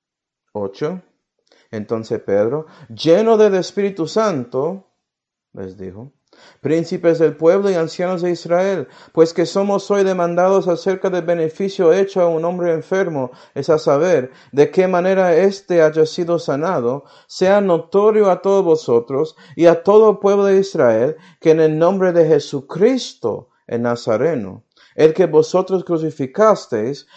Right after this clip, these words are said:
el que Dios resucitó de los muertos, aun por él, este está en vuestra presencia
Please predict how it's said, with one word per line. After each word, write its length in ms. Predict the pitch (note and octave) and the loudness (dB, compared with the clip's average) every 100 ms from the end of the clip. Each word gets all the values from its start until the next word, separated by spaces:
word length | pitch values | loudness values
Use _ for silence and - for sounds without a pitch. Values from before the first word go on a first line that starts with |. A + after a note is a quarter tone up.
| F3 | -4
el 200 | - E3 | 4 4
que 140 | E3+ D#3+ | 6 2
Dios 380 | D3+ F3 G3 | 4 2 2
resucitó 800 | F3+ E3+ - F3 - D3 - G3+ | -2 -4 -4 -8 -6 -8 -2 0
de 100 | G#3 | 2
los 260 | F3+ C#3+ - | 2 0 -2
muertos, 640 | D#3+ G#3 F#3 C3+ A#2+ A#2+ - - - | -4 0 0 -2 -4 -4 -6 -20 -2
aun 340 | C3+ E3 F3 | 4 4 2
por 260 | - C3+ C3 | 0 4 6
él, 480 | G3 G#3 G2+ F#2+ _ _ _ | 8 6 2 -6 _ _ _
este 420 | A#2 B2 - B2 | 0 0 0 -4
está 400 | A2+ - B2 A#2 | -4 -4 -2 -2
en 100 | A2 | -2
vuestra 420 | G#2+ A2 - A2+ - | -4 -6 -6 -10 -8
presencia 800 | G#2+ G#2 G#2 G2+ - G#2+ G#2+ | -10 -10 -12 -12 -12 -12 -12